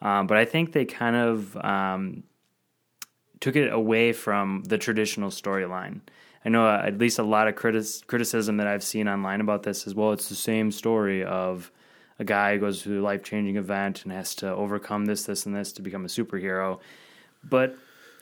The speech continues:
I, I think it's a little bit different. I thought they went, like we have the theme of the show, psychedelic. This was m-, way more out there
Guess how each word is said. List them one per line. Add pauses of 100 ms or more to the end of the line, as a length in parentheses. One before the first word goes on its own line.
(140)
I,
I
think
it's
a
little
bit
different.
I
thought
they
went, (180)
like
we
have
the
theme
of
the
show,
psychedelic. (140)
This
was
m-,
way
more
out
there